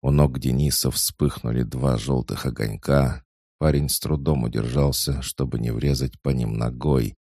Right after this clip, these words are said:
и лишь в последний момент смог опознать в них глаза своего кота.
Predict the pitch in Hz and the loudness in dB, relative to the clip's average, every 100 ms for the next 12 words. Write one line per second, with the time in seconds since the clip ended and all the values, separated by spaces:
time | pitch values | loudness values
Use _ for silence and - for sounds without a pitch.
0 | _ - 69 78 - - 73 - 76 78 | _ -2 2 2 0 0 2 2 2 2
1 | 62 62 60 62 76 73 62 - - 76 | 2 -2 0 2 2 2 0 -6 -4 2
2 | 78 - 52 - 50 52 76 69 - 76 | 0 0 -4 -2 -4 0 0 0 -4 -2
3 | 71 - 64 60 57 73 73 - - 65 | -2 -4 -6 -4 -2 2 2 0 -2 -2
4 | 60 60 57 - 53 - 57 50 50 | 0 -2 -4 -6 -6 -4 -2 0 -2